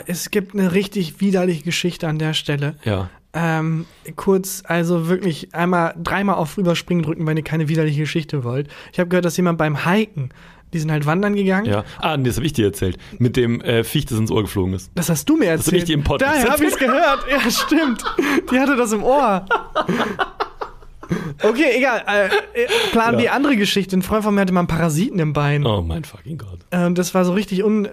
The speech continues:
Speaker 1: richtig unschön, weil wir erst uns drüber lustig gemacht haben
Speaker 2: Ja.
Speaker 1: und dann ging der Stich nicht weg und wird länger.
Speaker 2: Ja,
Speaker 1: Und dann ging
Speaker 2: oh
Speaker 1: er zum
Speaker 2: Gott.
Speaker 1: Arzt und dann hieß es, ja, er hat wirklich ein Parasit im Bein.
Speaker 2: Und kann er wieder losgekriegt?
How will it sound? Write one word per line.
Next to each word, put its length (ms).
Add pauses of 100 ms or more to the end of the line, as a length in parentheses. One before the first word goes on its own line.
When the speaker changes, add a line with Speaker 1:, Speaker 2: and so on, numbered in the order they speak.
(340)
Speaker 1:
richtig 260
unschön, 280
weil 140
wir 120
erst 420
uns 160
drüber 160
lustig 360
gemacht 360
haben 160
Speaker 2:
Ja. 60
Speaker 1:
und 60
dann 160
ging 120
der 80
Stich 260
nicht 140
weg 160
und 140
wird 160
länger. 420 (260)
Speaker 2:
Ja, 100
Speaker 1:
Und 80
dann 100
ging 100
Speaker 2:
oh 60
Speaker 1:
er 60
zum 140
Speaker 2:
Gott. 80
Speaker 1:
Arzt 280
und 40
dann 60
hieß 120
es, 120
ja, 80
er 60
hat 80
wirklich 180
ein 40
Parasit 500
im 120
Bein. 200
Speaker 2:
Und 60
kann 120
er 100
wieder 120
losgekriegt? 640